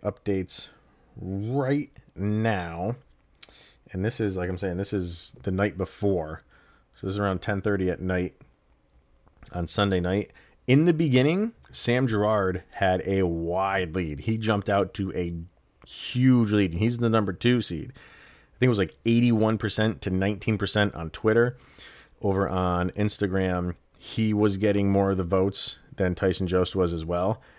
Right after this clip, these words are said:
The gap has narrowed somewhat, but as of me recording this, he's still up considerably,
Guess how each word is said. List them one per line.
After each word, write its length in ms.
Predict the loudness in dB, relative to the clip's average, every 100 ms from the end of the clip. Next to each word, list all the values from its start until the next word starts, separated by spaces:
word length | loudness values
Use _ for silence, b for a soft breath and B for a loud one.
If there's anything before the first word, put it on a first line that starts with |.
| b -6
The 80 |
gap 380 | -4 0 0 2
has 180 | 0 2
narrowed 560 | 2 4 4 4 2 -4
somewhat, 880 | -8 -6 0 4 4 4 2 2 -6 _ _ _ _ -8
but 500 | -8 0 2 2 -2
as 340 | -8 -4 -4 -2
of 260 | -2 -2
me 220 | 0 0 0
recording 520 | -2 -2 -2 0 0
this, 180 | 0 0
he's 260 | 0 0
still 380 | -2 0 2 2
up 240 | -2 -4
considerably, 720 | -6 -6 0 2 2 0 -8